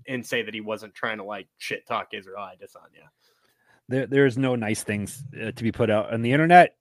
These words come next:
Speaker 2: The internet's gonna
Speaker 1: No.
Speaker 2: wreck everything. So
Speaker 1: No,
Speaker 2: you
Speaker 1: they
Speaker 2: should
Speaker 1: like,
Speaker 2: know that,
Speaker 1: they
Speaker 2: if
Speaker 1: like
Speaker 2: you,
Speaker 1: ba-,
Speaker 2: especially
Speaker 1: they
Speaker 2: if
Speaker 1: like
Speaker 2: you're gonna
Speaker 1: bad
Speaker 2: be champion.
Speaker 1: things. <laughs>
Speaker 2: Exactly, especially if you're gonna be champion.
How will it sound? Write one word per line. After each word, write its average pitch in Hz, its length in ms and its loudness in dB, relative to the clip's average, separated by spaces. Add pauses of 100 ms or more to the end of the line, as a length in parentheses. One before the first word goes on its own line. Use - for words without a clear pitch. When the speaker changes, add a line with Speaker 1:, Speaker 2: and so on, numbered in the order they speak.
Speaker 2:
The 139 80 -2
internet's 127 260 0
gonna - 160 2
Speaker 1:
No. 123 240 6
Speaker 2:
wreck 123 240 4
everything. 101 400 -4
So 147 120 4
Speaker 1:
No, 135 40 10
Speaker 2:
you 127 60 8
Speaker 1:
they 143 60 8
Speaker 2:
should 170 100 10
Speaker 1:
like, 151 100 8
Speaker 2:
know 147 80 8
that, 107 160 8
Speaker 1:
they 113 60 6
Speaker 2:
if 220 40 12
Speaker 1:
like 226 140 12
Speaker 2:
you, 151 60 -4
Speaker 1:
ba-, 170 80 6
Speaker 2:
especially 160 240 4
Speaker 1:
they - 0 -
Speaker 2:
if 240 60 12
Speaker 1:
like 220 120 10
Speaker 2:
you're 147 40 0
gonna 160 120 8
Speaker 1:
bad 143 100 4
Speaker 2:
be 147 60 -2
champion. 107 300 -4
Speaker 1:
things. - 580 -2
<laughs> 190 80 2
Speaker 2:
Exactly, 156 500 4 (140)
especially 160 320 -2
if - 20 -2
you're 151 60 0
gonna 143 100 0
be 131 120 -2
champion. 110 480 -4